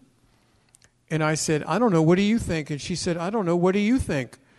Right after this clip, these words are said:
I said, "I asked you first." "Well, dear ones, what do you do when you don't know what to do?"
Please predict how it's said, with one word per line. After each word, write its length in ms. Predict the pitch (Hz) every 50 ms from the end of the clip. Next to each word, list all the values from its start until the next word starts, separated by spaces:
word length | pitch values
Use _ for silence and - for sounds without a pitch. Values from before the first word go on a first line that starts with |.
| _ _ -
I 120 | 160 156
said, 360 | 156 - - 170 165 156 - -
"I 180 | - 170 202 226
asked 300 | 196 180 175 - - -
you 100 | 196 202
first." 680 | - - 240 262 269 214 151 - - - - - - - _ - - - _ - - - - - - - - - - - _ _ - - _ _ _ _ _ _ _ _ _ _ _ _ _ _ _ _ _ _ _ _ _ _ _ - - _ _ _ _ _ _ _ _ _ _ _ _ _ -
"Well, 100 | - 190
dear 200 | 156 - 240 254
ones, 220 | 247 233 208 -
what 140 | 165 180 220
do 80 | 233 247
you 100 | 240 240
do 220 | 180 202 240 240
when 140 | 208 180 170
you 80 | 170 175
don't 200 | 165 190 196 202
know 120 | 190 185
what 160 | 185 196 190
to 80 | - 202
do?" 400 | 170 233 254 247 180 123 113